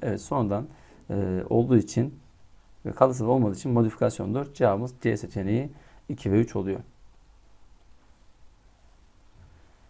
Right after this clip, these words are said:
Beşinci sorumuzda öğretmenimiz, e, bazı malzemeler vermiş ve rüzgarın oluşumunu gözlemek için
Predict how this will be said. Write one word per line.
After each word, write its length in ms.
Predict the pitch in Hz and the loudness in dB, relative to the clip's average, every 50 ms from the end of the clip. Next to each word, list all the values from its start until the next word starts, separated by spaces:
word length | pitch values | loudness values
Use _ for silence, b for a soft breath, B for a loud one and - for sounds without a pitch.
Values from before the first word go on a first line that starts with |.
| b b b - - _ | b b b -20 -10 _
Beşinci 280 | - 131 127 202 226 226 | -4 -2 0 0 -2 2
sorumuzda 560 | 233 214 175 151 135 117 101 110 123 - - - | 4 4 4 6 4 2 2 2 0 0 -2 -2
öğretmenimiz, 720 | - 139 151 156 - - 170 165 165 170 170 175 190 - - | 0 0 0 0 -2 -2 -2 0 2 0 0 -2 -4 -4 -2
e, 380 | 120 107 104 104 104 101 104 - - | 0 0 0 0 0 -2 -2 0 6
bazı 340 | 117 127 143 147 127 107 | 8 8 8 8 6 0
malzemeler 540 | 101 101 101 101 104 113 123 131 135 135 139 | 0 0 0 0 0 -2 0 2 2 4 4
vermiş 400 | 135 135 135 135 135 139 139 - - | 4 4 4 2 -2 -8 -12 -12 -10
ve 120 | 175 107 | -8 -6
rüzgarın 360 | 110 143 170 190 170 139 117 117 | -4 -4 -4 -2 0 2 2 2
oluşumunu 420 | - 139 147 143 - 120 110 107 | 0 -2 -4 -4 -4 -4 -2 -2
gözlemek 420 | 110 135 143 135 127 113 104 104 | -2 -2 0 0 0 0 0 -2
için 320 | - - - 185 190 190 | -4 0 0 0 0 -2